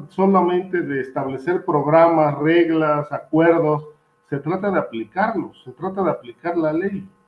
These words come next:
El problema en México y en estos países, sin duda también, es la impunidad.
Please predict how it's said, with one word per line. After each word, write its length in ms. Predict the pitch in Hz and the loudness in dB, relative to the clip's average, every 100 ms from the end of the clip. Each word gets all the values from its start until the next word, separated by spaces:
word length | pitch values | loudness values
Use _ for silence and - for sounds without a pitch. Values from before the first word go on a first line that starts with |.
| _ _ _ _ _ | _ _ _ _ _
El 140 | 131 | -6
problema 340 | 135 151 185 202 | 0 4 6 6
en 80 | 170 | 6
México 680 | 190 196 190 202 196 - - | 4 0 2 2 2 -4 -10
y 160 | 131 | -8
en 200 | 131 127 | -8 -4
estos 280 | 156 190 190 | -4 -4 -6
países, 500 | - 127 160 190 147 | -4 -2 -2 -2 -4
sin 160 | 131 127 | -4 -2
duda 300 | 151 151 151 | 0 0 -2
también, 420 | 135 143 151 151 _ _ _ 139 | -4 -2 -4 -6 _ _ _ 0
es 340 | 147 190 190 | 0 -2 -4
la 140 | 143 | 0
impunidad. 720 | 147 147 175 160 156 160 - | 0 0 2 4 6 4 2